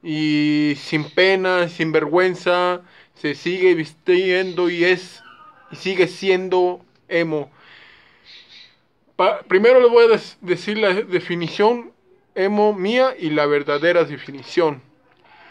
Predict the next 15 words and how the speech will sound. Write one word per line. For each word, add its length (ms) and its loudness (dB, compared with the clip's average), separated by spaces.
Bueno, 460 0
la 220 0
definición 640 0
de 120 0
emo 200 -4
para 240 0
mí 400 -4
es, 380 0
viene 220 0
de 80 4
la 220 0
palabra 640 0
emo, 460 -2
que 140 0
es 200 -6